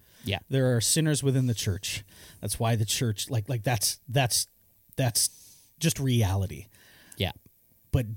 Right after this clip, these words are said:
Speaker 2: don't judge the church based on the failures within it. Understand that the church is, the church's foundation is on Christ and Christ alone. It's
Speaker 1: Yeah.
Speaker 2: not placed on the backs of fallen men and women. It is placed on the sure shoulders of Jesus Christ that will never fail, that will never falter,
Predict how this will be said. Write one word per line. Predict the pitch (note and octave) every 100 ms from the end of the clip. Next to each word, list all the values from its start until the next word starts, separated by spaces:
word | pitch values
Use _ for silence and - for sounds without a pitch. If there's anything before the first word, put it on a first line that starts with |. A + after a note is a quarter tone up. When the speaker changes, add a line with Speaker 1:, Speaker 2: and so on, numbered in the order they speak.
| -
Speaker 2:
don't | D3+ C#3+ D3+
judge | C3+ C3+ B2+ -
the |
church | A#2 - A#2+ G#2+ -
based | A#2+ A#2 -
on | A2+
the | A2
failures | A#2 A2 G#2 G#2+ G#2+
within | G2 F#2+
it. | E2+ -
Understand | A2 A2 - B2+ A2 G#2+
that | G2+
the | G#2+
church | - A#2+ G2+ - -
is, | A2+ G2 - _ _ _ -
the | C3+
church's | A2+ F3+ F3 E3 -
foundation | D3+ C3+ B2 C3 B2+ C3 B2
is | A2
on | A2
Christ | - B2+ A2+ -
and | G#2+
Christ | G2+ G#2+ G#2+ -
alone. | G2 G2 D#2 - - - - - -
It's | A2
Speaker 1:
Yeah. | A2
Speaker 2:
not | A#2+ C3+ -
placed | - C#3 B2+
on | C3+ B2+
the |
backs | A2 A#2 A2+ G#2+ - - - -
of | A#2 A2
fallen | - G#2 A2 A2
men | G#2+ G#2
and | G#2+
women. | C3 B2+ F2+ G2 - -
It | -
is | G#2
placed | - - A#2+ A2+ -
on | B2+ A2+
the | G2+
sure | - - C3+ C#3
shoulders | C3 C3+ A2 G#2+ G#2+
of | G#2+
Jesus | G2+ G#2 G#2
Christ | - A2 F#2+ -
that |
will | F#2+ G2
never | G2 A2 C#3+
fail, | - G#2 G2
that | F#2+
will | F#2+
never | F#2+ F#2+ A2
falter, | C3+ F#2+ F#2+ F2+